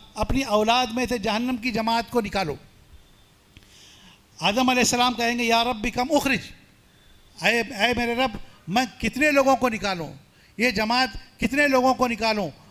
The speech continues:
जो जहन-, जो जहन्नम में जाने वाले हैं?" तो अल्लाह ताला कहेगा, "या आदम, अ, अखरिज मिन कुल्लि मिअतिन तिसअतन व तिसईन", हर सौ में से ननानवे को जहन्नम के लिए निकालो, सौ लोगों में से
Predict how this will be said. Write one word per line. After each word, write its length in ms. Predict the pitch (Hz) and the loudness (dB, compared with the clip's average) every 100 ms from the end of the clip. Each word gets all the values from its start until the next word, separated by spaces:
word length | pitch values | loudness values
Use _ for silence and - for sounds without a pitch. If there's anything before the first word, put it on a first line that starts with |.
| - | -8
जो 140 | 170 226 | -2 -2
जहन-, 340 | 170 196 220 | 0 -2 0
जो 100 | 226 | 0
जहन्नम 360 | 214 208 247 247 | 2 0 0 0
में 140 | 240 | 0
जाने 280 | 208 220 220 | 0 0 2
वाले 240 | 208 214 | 0 2
हैं?" 220 | 196 170 - - - | 0 -2 -8 -16 -4
तो 60 | 214 | -4
अल्लाह 260 | 214 226 | 0 0
ताला 260 | 214 214 220 | 0 -2 -2
कहेगा, 420 | 214 202 220 226 | -2 -2 0 0
"या 120 | 220 | 2
आदम, 380 | 214 208 233 233 | 0 0 0 -2
अ, 720 | - - - - 196 208 220 - | -6 -16 -16 -2 2 2 0 -2
अखरिज 460 | - 226 240 - - - - | -2 0 -2 -2 -10 -10 -6
मिन 200 | 202 220 | -4 -4
कुल्लि 340 | - 262 233 | -2 -2 0
मिअतिन 480 | 233 269 226 247 233 | 0 0 0 -2 -6
तिसअतन 640 | - 254 233 202 202 214 | -2 -2 -2 -4 -2 -2
व 80 | 202 | -4
तिसईन", 580 | 180 170 160 180 165 117 - - - - | -4 -4 -4 -6 -6 -8 -16 -20 -20 -8
हर 240 | 196 285 254 | 0 2 2
सौ 320 | - 262 269 | 4 4 4
में 180 | 254 240 | 2 0
से 240 | 220 165 - - - - | -2 -6 -14 -20 -20 -10
ननानवे 680 | 170 208 226 240 247 254 277 | -4 0 2 2 2 2 2
को 160 | 277 | 2
जहन्नम 360 | 233 220 233 240 | 0 0 -2 -4
के 100 | 214 | -4
लिए 100 | 220 | -4
निकालो, 340 | 196 175 139 - - - - - - - | -4 -4 -6 -10 -16 -18 -18 -20 -20 -4
सौ 260 | - 262 | 4 4
लोगों 320 | 277 277 285 277 | 6 4 2 2
में 140 | 269 | 0
से 220 | 269 208 | -2 -8